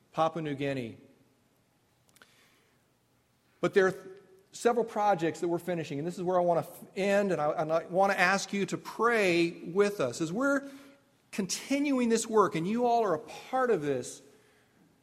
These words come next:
there is a K language in Colombia. I didn't put the name on this one because it's a sensitive project. These people have been persecuted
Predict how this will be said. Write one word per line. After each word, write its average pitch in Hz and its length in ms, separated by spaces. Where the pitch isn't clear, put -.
there 196 180
is 170 100
a 185 60
K 240 380
language 160 460
in 147 80
Colombia. 160 440
I 135 60
didn't 233 200
put 247 140
the 202 80
name 208 320
on 208 140
this 214 180
one 214 140
because 185 260
it's 170 140
a 185 40
sensitive 208 540
project. 165 500
These 185 160
people 208 480
have 170 140
been 175 180
persecuted 156 1000